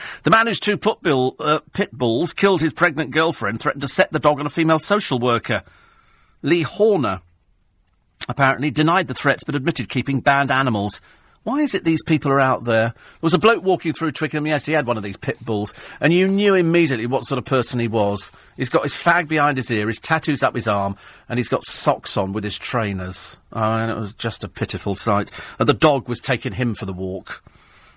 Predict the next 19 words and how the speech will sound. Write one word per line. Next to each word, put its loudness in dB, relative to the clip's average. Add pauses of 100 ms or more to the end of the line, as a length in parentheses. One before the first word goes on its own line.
Not 2
very -4
good. -8 (600)
Anyway, 2
he's, -2
uh, 4 (600)
he's -4 (260)
not 2
doing 0
particularly -2
well 2
in -6
this -2
one. -2 (180)
More 4
water's 0
on 0
the 0
way. -4